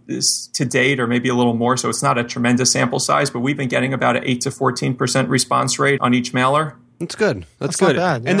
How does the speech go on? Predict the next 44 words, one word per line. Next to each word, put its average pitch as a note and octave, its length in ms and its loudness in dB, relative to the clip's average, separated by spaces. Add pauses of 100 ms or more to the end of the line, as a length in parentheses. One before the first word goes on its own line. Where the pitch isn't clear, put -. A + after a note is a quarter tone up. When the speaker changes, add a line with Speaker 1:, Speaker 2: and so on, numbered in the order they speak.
Speaker 2:
they're, F3+ 80 -2
they're F3 200 2
letters. D#3 400 2
They're C3+ 100 2
not C#3+ 140 0
postcards, A#2+ 420 0
right? A2+ 140 2
They're A#2+ 120 0
actually A#2+ 200 -4
letters A#2 360 0
in A#2 80 0
an A#2 80 0
envelope A2+ 500 0 (300)
that - 80 -16
you're G#2+ 100 -4
sending G#2 300 -2
out, F#2+ 160 -2
right? G2 240 -2 (260)
Speaker 1:
Yes, - 360 2
yes. C3 420 -2
Speaker 2:
Okay. B2+ 220 -6
And F3+ 100 0
did E3+ 140 0
you F#3+ 80 0
consider E3 380 0
the C#3 80 0
postcard D3 420 0
idea? D#3+ 300 2
And C3+ 120 0
what, B2+ 240 -2
and B2+ 300 -2
if A#2+ 100 -2
not, A#2+ 360 0
I - 40 -6
mean, A#2+ 240 2 (100)
why A#2 240 2
did A#2 120 0
you A#2 60 -6
go A#2+ 80 0
with A2 80 -2
the A#2 80 -2
letter G#2+ 260 0
over G#2 160 0
postcard? F#2+ 480 -6